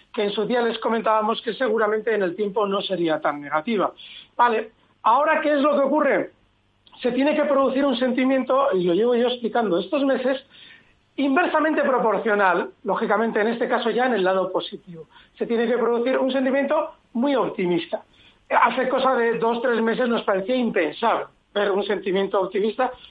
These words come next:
¿cómo va a ser posible con lo que está pasando del virus? Bueno, pues si se fijan ya poco a poco, ya parece como que la cosa no es para tanto. Bueno, pues eso se tiene que reflejar en las bolsas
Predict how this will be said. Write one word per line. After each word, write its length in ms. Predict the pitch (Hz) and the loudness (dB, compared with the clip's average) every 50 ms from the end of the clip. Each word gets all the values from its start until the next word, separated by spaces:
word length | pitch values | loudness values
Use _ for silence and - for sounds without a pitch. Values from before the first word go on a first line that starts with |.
| _ _ | _ _
¿cómo 260 | - - 208 202 196 | -4 -2 0 0 2
va 100 | 190 190 | 2 2
a 80 | 185 190 | 0 0
ser 140 | 196 170 170 | 0 -2 -2
posible 520 | - 170 - - 294 285 254 233 240 233 | -2 -2 0 0 0 0 0 0 0 0
con 160 | 226 202 180 | 0 2 2
lo 100 | 175 170 | 2 0
que 60 | 170 180 | 0 -2
está 180 | - - 208 | -2 -2 -2
pasando 420 | - 185 - - 226 208 190 180 165 | 0 -2 -2 -2 -2 -2 -2 -2 -2
del 140 | 170 170 | -2 -2
virus? 420 | 170 196 254 254 262 254 226 - - _ _ _ | -2 -2 -2 0 0 -2 -4 -6 -10 _ _ _
Bueno, 180 | - 196 185 - - _ - - - - - _ _ _ | -4 -4 -4 -4 -8 _ -20 -20 -20 -20 -20 _ _ _
pues 120 | - - | -18 -16
si 80 | - 180 | -14 -10
se 120 | - 202 | -6 -6
fijan 320 | 185 185 254 226 262 262 233 | -4 -2 -2 0 0 0 2
ya 260 | 254 262 262 262 254 | 2 0 0 -2 -2
poco 340 | - 262 277 - 285 - 302 | -4 -4 -4 -2 0 0 0
a 80 | 285 294 | 0 0
poco, 480 | 277 311 294 - 294 285 320 - - - - - - - _ _ - | 0 -2 -2 0 0 0 0 0 -2 -6 -16 -20 -20 -20 _ _ -6
ya 160 | 339 349 349 349 | -4 -2 0 0
parece 240 | 320 320 302 302 | 0 2 2 2
como 200 | 320 311 285 277 | 2 2 0 0
que 100 | 226 262 | 0 2
la 120 | 262 254 247 | 2 2 2
cosa 240 | 302 277 - 285 285 | 2 2 2 2 2
no 240 | 277 285 277 269 | 2 2 2 2
es 220 | 262 247 240 247 - - | 2 0 0 -2 -6 -6
para 500 | _ - 220 202 196 190 190 180 180 175 | _ 0 2 4 4 4 4 2 2 2
tanto. 480 | 180 196 180 180 170 151 135 - 202 - - _ _ - | 2 2 2 2 0 -2 -4 -6 -10 -14 -18 _ _ -2
Bueno, 280 | 247 254 233 208 - - - _ _ _ _ _ _ _ - - - _ | 0 2 2 2 0 -4 -8 _ _ _ _ _ _ _ -20 -20 -12 _
pues 160 | - 240 233 247 | -4 -2 0 0
eso 160 | 233 190 247 | 0 0 0
se 140 | 220 233 - | 0 0 0
tiene 220 | 240 233 226 220 | 2 2 2 2
que 100 | 202 208 | 2 2
reflejar 420 | 196 180 - 196 180 - 196 196 | 2 2 0 -2 -2 0 0 0
en 80 | 190 190 | 2 2
las 160 | 185 170 156 | 2 0 0
bolsas 400 | 170 233 247 233 240 269 285 285 | 0 0 0 0 0 0 0 0